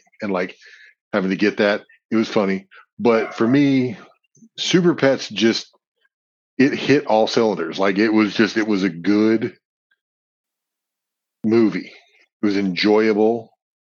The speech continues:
It was, you know, there. It had, it had all the little things that you needed. Like, it didn't take itself too seriously. Keanu Reeves' Batman was hilarious. Um,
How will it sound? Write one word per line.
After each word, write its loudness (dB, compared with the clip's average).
It -2
was, -4
you -2
know, -6
there. 2
It -2
had, -2
it -4
had 0
all 0
the -4
little 0
things -2
that -4
you -2
needed. -2
Like, -2
it 2
didn't 0
take 0
itself -2
too -4
seriously. 0
Keanu 0
Reeves' 0
Batman 0
was -4
hilarious. -6
Um, -2